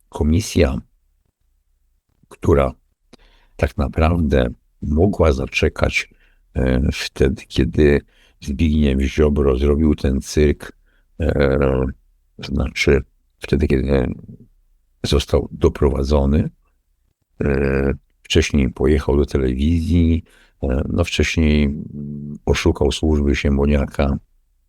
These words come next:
Służby wiedziały, jak to mogło być, ale to ja już nie chcę mówić o panu Siemoniaku w tej chwili. Wiecie państwo, jakie mam na jego temat zdanie.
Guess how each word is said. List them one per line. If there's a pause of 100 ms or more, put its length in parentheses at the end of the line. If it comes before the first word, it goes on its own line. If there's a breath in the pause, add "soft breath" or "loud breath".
(380)
Służby
wiedziały,
jak
to (120)
mogło
być,
ale
to (680 soft breath)
ja
już
nie
chcę
mówić
o
panu
Siemoniaku
w
tej
chwili.
Wiecie
państwo,
jakie
mam
na
jego
temat
zdanie.